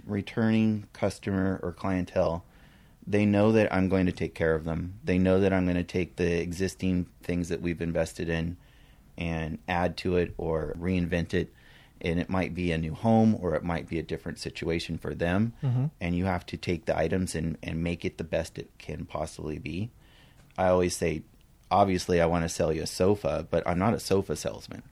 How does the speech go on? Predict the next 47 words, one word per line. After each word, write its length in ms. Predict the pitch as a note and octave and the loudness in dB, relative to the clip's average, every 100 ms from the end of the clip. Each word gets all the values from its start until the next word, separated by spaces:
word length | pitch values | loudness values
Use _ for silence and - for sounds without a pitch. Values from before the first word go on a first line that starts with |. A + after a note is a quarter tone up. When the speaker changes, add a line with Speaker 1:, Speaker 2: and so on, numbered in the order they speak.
| - | -10
Speaker 2:
Right. 260 | A#2+ G#2 G2 _ F#2+ | -6 -6 -8 _ -2
Speaker 1:
And, 400 | F2+ E2 E2 - - - | 0 0 -2 -6 -16 -4
you 140 | F#2 | -2
know, 140 | D#2+ - | -2 0
I 100 | G2 | 2
want 300 | G#2+ F2 D#2 - - - | 4 2 -2 -12 -12 -6
it 160 | D#2 | -6
to 60 | - | -6
be 120 | D#2+ | -6
about 260 | D#2 C#2+ D2+ | -4 -6 -2
lifestyle. 640 | F2+ F2+ - - - - - | -2 -2 -6 -6 -6 -8 -6
I 100 | F2+ | -2
want 320 | F2+ E2+ D#2+ - | 0 -2 -4 -6
it 180 | D#2+ - | -8 -8
to 100 | E2 | -4
be 100 | B2+ | 0
Speaker 2:
Mm. 340 | A#2+ A2 A2 - - - | 2 2 -4 -10 -20 -12
Speaker 1:
an 100 | E2 | -8
environment 540 | D#2 D#2+ E2 E2+ D#2+ - | -2 -2 -2 -2 -4 -8
that 120 | - | -10
your 100 | D2+ | -8
children 640 | - E2+ E2 F2+ F#2 G2 - | -4 -2 0 0 0 -4 -8
enjoy. 540 | - F2+ E2+ E2+ F#2 A2+ - - - - - - | -4 -2 0 2 2 0 -10 -20 -20 -20 -20 -8
I 160 | E2 D#2+ | -6 -6
tell 240 | - F2 | -2 -2
the 100 | D#2+ | -2
same 240 | - E2+ E2+ | -6 -6 -6
stories 400 | - E2 E2+ E2+ | -4 -2 -2 -2
all 140 | E2 | -4
the 60 | D#2 | -4
time. 420 | - F2 F2 - | -8 -6 -6 -4
I 60 | E2 | -2
don't 220 | G#2 G2+ | 0 0
want 260 | E2+ F#2 - - _ - _ - - | 0 -2 -4 -12 _ -20 _ -20 -10
parents 400 | G2 F2 D#2+ - | -6 -4 -6 -6
to 80 | E2+ | -6
have 160 | E2+ | -6
to 80 | D#2+ | -4
yell 240 | E2 D#2+ | -2 0
at 80 | D#2+ | 0
their 100 | E2+ | -6
kids 260 | - E2 D#2 | -4 -6 -4
for 140 | - | -8
living 300 | D#2+ D#2+ D#2+ | -6 -4 -4
in 100 | D#2 | -6
their 120 | D2+ | -6
house. 400 | E2 C2 - - | -8 -8 -12 -16